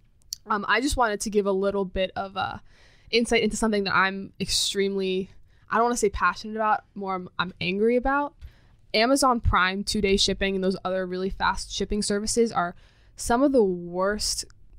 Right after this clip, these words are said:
carbon emitters that I know of. Um, when you hit the, uh, two-day shipping Amazon Prime option when you order something online,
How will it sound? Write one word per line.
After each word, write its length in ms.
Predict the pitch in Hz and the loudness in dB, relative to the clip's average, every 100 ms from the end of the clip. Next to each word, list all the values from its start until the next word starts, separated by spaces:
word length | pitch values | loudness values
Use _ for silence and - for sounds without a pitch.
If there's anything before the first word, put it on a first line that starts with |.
| - | -8
carbon 340 | - 185 202 | -2 0 2
emitters 400 | 202 208 214 214 | 6 8 6 4
that 140 | 185 | 0
I 80 | 185 | -4
know 240 | 180 - - | -6 -4 0
of. 260 | 269 262 - - - - | 0 -2 -14 -18 -18 -8
Um, 280 | 202 196 190 | -4 -2 -2
when 160 | 196 214 | 0 2
you 140 | 247 | 4
hit 280 | 262 233 233 220 | 2 0 -4 -6
the, 220 | 214 208 | -4 0
uh, 340 | 190 185 180 190 - - - - | 0 0 -2 -6 -14 -20 -18 -4
two-day 260 | - 208 202 | 2 4 4
shipping 340 | 214 202 202 | 2 0 0
Amazon 380 | 190 196 190 185 | 0 0 0 0
Prime 480 | - 180 180 185 190 - - - - - | 0 0 -2 -6 -8 -16 -20 -20 -14 -4
option 380 | 202 196 - 208 | 0 2 2 -2
when 80 | 202 | -2
you 100 | 190 | 0
order 160 | 190 196 | -2 -2
something 300 | 202 190 196 | -6 -6 -6
online, 480 | 185 180 185 208 | -4 -4 -4 -4